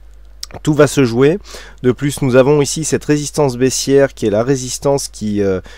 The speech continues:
je dirais, qui guide la, la tendance. Alors nous n'avons que deux points significatifs pour l'instant.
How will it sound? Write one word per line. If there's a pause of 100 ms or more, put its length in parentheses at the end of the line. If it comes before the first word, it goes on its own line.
(140)
je
dirais,
qui
guide
la,
la
tendance.
Alors
nous
n'avons
que
deux
points
significatifs
pour
l'instant.